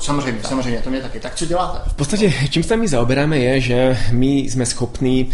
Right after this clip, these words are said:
Speaker 3: eh, kvantifikovat i sportové hry. Vlastně e-sport, dal by se prezentovat, že je to pro-, soutěžení profesionálně v P C hrách, jako je například Dota dva,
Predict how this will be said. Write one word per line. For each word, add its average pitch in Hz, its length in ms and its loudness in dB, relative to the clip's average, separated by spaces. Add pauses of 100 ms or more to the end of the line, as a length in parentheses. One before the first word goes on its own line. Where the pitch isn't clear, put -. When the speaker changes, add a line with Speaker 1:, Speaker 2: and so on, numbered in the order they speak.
(280)
Speaker 3:
eh, - 160 0
kvantifikovat 120 920 -2
i 127 80 -2
sportové 127 560 -2
hry. 110 340 -2
Vlastně 110 540 -2
e-sport, 110 380 -6
dal 107 180 -4
by 113 80 -4
se 113 140 -4
prezentovat, 107 600 -4 (300)
že 107 160 2
je 110 80 2
to 117 140 -2
pro-, 113 300 -2
soutěžení 113 580 -2
profesionálně 110 920 -4
v 101 100 -8
P 107 160 -6
C 135 160 -4
hrách, 101 420 -4
jako 101 220 -6
je 104 60 -4
například 98 380 -6
Dota 98 300 -6
dva, 95 340 -4